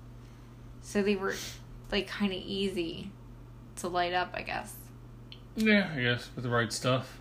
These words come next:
Speaker 1: So anyway, like, who knows, you know, if the curse is real.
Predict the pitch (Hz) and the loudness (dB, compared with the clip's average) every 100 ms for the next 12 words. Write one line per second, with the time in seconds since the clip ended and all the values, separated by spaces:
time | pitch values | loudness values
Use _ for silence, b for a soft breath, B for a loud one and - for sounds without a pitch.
0 | - - - - - - - 226 214 240 | -14 0 4 6 6 2 4 6 6 4
1 | 220 - - 220 - - 208 262 269 240 | 2 0 0 -2 -2 -6 -2 0 0 2
2 | 226 220 214 208 - - - - - 202 | 4 4 4 2 0 -10 -12 -14 -2 2
3 | 180 160 170 - 180 180 196 - 190 190 | 4 4 0 -4 -2 0 0 2 2 2
4 | 196 226 220 190 190 175 165 196 | 0 -2 -2 2 4 6 4 2